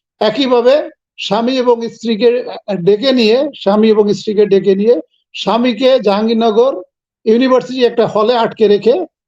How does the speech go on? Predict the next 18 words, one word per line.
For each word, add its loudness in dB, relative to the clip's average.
তারপরে 0
জঙ্গলে, 2
আহ, 0
জঙ্গলে 2
যে 0
এই -2
ছয়জন, 0
এই 2
যে -2
আপনি -4
যে 0
ছবি -2
দেখাচ্ছেন, 0
এই 0
ছয়জন 0
ছাত্রলীগের 0
বিভিন্ন 0
পদধারী, 0